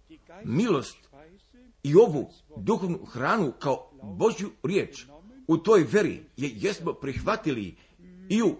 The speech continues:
povezanosti sa zdravom naukom, sa dobrom naukom, pa koju smo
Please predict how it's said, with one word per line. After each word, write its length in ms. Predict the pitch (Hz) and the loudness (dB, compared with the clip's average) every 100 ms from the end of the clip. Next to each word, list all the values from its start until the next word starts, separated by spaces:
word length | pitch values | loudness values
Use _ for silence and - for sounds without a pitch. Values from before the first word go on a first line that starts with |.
| - | 2
povezanosti 840 | 190 180 156 175 247 - 214 82 226 - 240 277 294 _ 262 233 | 2 2 2 2 2 -2 -8 -10 -14 -20 -18 -18 -18 _ -12 -4
sa 280 | 202 180 - | -2 -4 -6
zdravom 480 | - 117 180 214 180 - 254 | -10 0 2 2 -2 -6 -8
naukom, 540 | 120 170 226 - 156 151 | 0 2 2 0 -2 -4
sa 160 | - 139 | -2 0
dobrom 500 | 117 226 160 117 - - - _ | 6 6 6 -4 -8 -20 -20 _
naukom, 720 | 202 156 139 220 147 - 95 85 - _ _ _ _ 156 147 | -12 -2 2 2 2 -2 -8 -8 -16 _ _ _ _ -14 -4
pa 240 | 165 - 494 247 | -4 -6 -16 -14
koju 280 | - 208 208 | 0 2 2
smo 340 | - 175 185 | -2 0 0